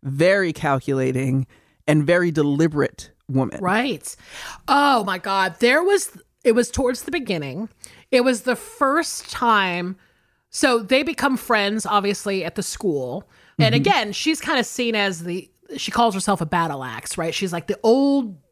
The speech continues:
Speaker 2: crone battle axe teacher that nobody likes. And here's the effervescent,
Speaker 1: Yep.
Speaker 2: beautiful art teacher, right? And they somehow become friends. And then, uh, Sheba invites Barbara to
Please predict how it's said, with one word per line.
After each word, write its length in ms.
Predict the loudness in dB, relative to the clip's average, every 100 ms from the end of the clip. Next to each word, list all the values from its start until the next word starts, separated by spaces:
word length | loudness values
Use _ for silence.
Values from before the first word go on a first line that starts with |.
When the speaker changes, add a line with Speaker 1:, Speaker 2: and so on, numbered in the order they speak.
| -14
Speaker 2:
crone 540 | 0 2 6 4 4
battle 340 | 2 2 2 2
axe 340 | 2 -2 -14 -18 -20 _ _ -4
teacher 380 | 0 2 2 2
that 160 | 2
nobody 280 | 0 0 0
likes. 440 | 0 -4 -8 -14 -16 -10 -2
And 140 | 0
here's 340 | 2 2 2 0
the 220 | -6 -4
effervescent, 640 | -4 -4 -2 0 2 2
Speaker 1:
Yep. 100 | 2
Speaker 2:
beautiful 300 | 0 -2 -2
art 220 | -2 -2
teacher, 420 | -4 -10 -10 -12 -10
right? 340 | -6 -6 -6 -14 -20 -4
And 160 | 0 2
they 320 | 4 2 -2 -10
somehow 360 | -4 0 2 2
become 320 | 0 -2 -2
friends. 340 | 0 2 2
And 100 | 0
then, 240 | 0 -2 -6
uh, 420 | 0 2 4 2 -2 -10
Sheba 440 | -8 -2 0 2
invites 480 | 2 0 0 0 -2
Barbara 400 | -4 -2 -2 -6
to 320 | -6 -8 -10